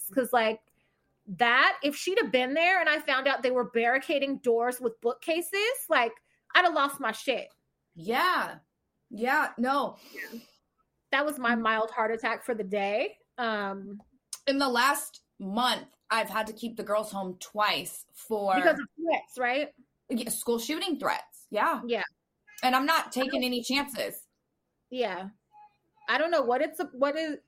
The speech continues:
Speaker 1: is going on around here right now, but, like, that's been a problem. Threats and then, like, you know, someone actually bringing some shit to school. Like, come on.
Speaker 2: God
Speaker 1: So that,
Speaker 2: damn,
Speaker 1: um,
Speaker 2: dude.
Speaker 1: yeah, that was,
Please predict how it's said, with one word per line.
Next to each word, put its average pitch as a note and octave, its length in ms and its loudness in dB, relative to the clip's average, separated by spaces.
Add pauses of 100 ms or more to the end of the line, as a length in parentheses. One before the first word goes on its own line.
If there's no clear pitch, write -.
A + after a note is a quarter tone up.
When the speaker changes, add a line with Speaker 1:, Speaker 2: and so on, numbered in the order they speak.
(100)
Speaker 1:
is A#3+ 140 -2
going C4 260 2
on A#3+ 180 0
around G#3+ 300 -2
here G#3+ 220 -2
right G3 240 -2
now, F#3+ 280 -4
but, G3 280 -2
like, G3 320 -4
that's G#3+ 320 0
been A#3 160 0
a G#3+ 80 -2
problem. G3+ 760 -2 (420)
Threats C4+ 600 2
and A#3 200 2
then, A3 200 0
like, G3+ 360 -4 (260)
you B3 100 -2
know, G#3+ 400 -2
someone A3+ 340 0
actually B3+ 340 2
bringing A3 400 -2
some D4 180 -2
shit D4 220 0
to D#4 100 0
school. D#4+ 440 0
Like, C4+ 200 4
come D4+ 200 -4
on. F#3 260 -4 (1200)
Speaker 2:
God C#4+ 160 0
Speaker 1:
So A3+ 140 6
that, B3 260 6 (200)
Speaker 2:
damn, A3+ 80 0 (140)
Speaker 1:
um, G#3 60 -6 (800)
Speaker 2:
dude. A#3+ 140 -18
Speaker 1:
yeah, G#3 260 2
that A3 260 0
was, G#3+ 180 -2